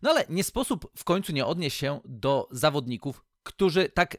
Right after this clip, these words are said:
wyraźnie pojawiają nam się w dzisiejszych historiach u Mateusza w rozdziale dwudziestym drugim i dwudziestym trzecim chociażby,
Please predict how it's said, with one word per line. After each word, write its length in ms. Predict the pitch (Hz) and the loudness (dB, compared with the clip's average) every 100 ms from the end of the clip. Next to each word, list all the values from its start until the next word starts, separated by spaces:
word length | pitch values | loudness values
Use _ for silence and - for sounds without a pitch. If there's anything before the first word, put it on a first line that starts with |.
| _ | _
wyraźnie 720 | 131 165 208 277 165 123 95 - | 0 6 8 8 8 4 -4 4
pojawiają 460 | 165 165 170 190 180 | 8 10 8 6 4
nam 140 | 175 | 2
się 180 | 170 143 | 0 -4
w 140 | 117 | -6
dzisiejszych 500 | 117 160 214 233 202 | -2 0 2 2 0
historiach 440 | - - 143 156 - | -4 -4 0 0 0
u 100 | 202 | 2
Mateusza 420 | 226 160 139 151 | 4 4 2 2
w 40 | 127 | 0
rozdziale 300 | 127 123 117 | 0 0 -2
dwudziestym 400 | 135 220 - 127 | -4 -4 -4 -4
drugim 260 | 139 127 | -4 -4
i 180 | - 170 | -4 -6
dwudziestym 440 | 107 113 127 - 110 | -4 -2 -2 -2 -6
trzecim 300 | 120 127 120 _ _ - | -6 -6 -10 _ _ 0
chociażby, 500 | 175 180 156 113 | 2 6 6 6